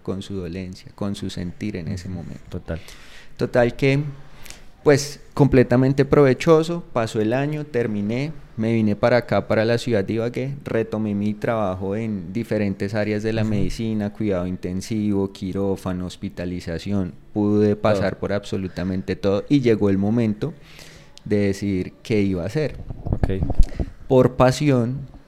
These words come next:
Speaker 1: por gusto, dije, "Quiero ser médico internista". El médico internista es el que sabe todo de todo,
Speaker 2: De todito,
Speaker 1: pero
Speaker 2: sí,
Speaker 1: un
Speaker 2: sí,
Speaker 1: poco,
Speaker 2: sí.
Speaker 1: no ahonda, no a profundidad,
Speaker 2: Ah,
Speaker 1: y es el
Speaker 2: sí,
Speaker 1: que
Speaker 2: sí.
Speaker 1: te permite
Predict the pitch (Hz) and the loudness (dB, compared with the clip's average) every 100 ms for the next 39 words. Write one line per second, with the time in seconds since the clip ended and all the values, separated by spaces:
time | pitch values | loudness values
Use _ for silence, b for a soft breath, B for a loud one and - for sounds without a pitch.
0 | - - 127 135 139 117 - 113 107 101 | -4 2 2 4 4 4 2 0 2 0
1 | - - 107 104 107 110 - - 101 113 | -4 -6 -4 -4 -4 -6 -8 -10 -2 0
2 | 120 123 - 143 - 117 104 92 87 90 | 0 0 -4 -4 2 2 2 0 0 -2
3 | 76 - - 92 120 135 165 160 170 165 | -4 -8 -6 0 0 0 0 0 -2 0
4 | 143 - 117 117 117 127 - 110 101 98 | -2 -2 -4 -2 -4 -2 0 2 2 2
5 | 120 117 117 113 101 92 104 101 95 92 | 2 4 2 0 -2 -2 -2 -2 0 -2
6 | - 113 98 90 110 - - - 101 101 | 2 2 2 4 2 2 -4 4 6 8
7 | 117 135 113 92 90 87 92 90 98 - | 8 8 6 4 2 2 0 0 -2 -2
8 | 120 117 139 117 127 113 110 120 127 127 | -2 0 -2 -2 -2 0 0 0 0 0
9 | 139 139 139 135 - 123 | -2 -2 0 -2 -2 -8